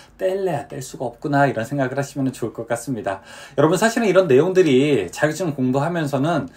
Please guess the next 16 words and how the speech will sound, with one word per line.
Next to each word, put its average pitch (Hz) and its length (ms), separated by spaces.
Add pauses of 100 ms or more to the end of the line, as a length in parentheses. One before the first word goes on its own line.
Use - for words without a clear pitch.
(240)
혹은 165 220
아니면은 131 520
빠르게 175 460
목적 127 400
중심의 139 760 (280)
공부를 131 360
하면서는 170 720 (340)
섬세하게 214 480
하나하나씩 220 680
다 113 220
알아갈 135 260
수는 156 240
없습니다. 107 440
왜냐하면은 120 520
그렇게 131 240
되면은 123 480